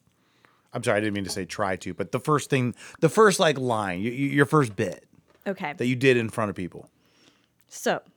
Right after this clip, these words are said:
Speaker 2: there are two things that come to mind. The first time I understood that I was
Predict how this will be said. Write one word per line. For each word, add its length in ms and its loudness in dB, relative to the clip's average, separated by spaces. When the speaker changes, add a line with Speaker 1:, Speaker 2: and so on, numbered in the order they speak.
Speaker 2:
there 140 2
are 60 2
two 320 0
things 300 0
that 180 -2
come 200 -4
to 80 -4
mind. 400 -8
The 100 -4
first 440 0
time 280 2
I 240 2
understood 680 -2
that 120 -2
I 180 2
was 420 -4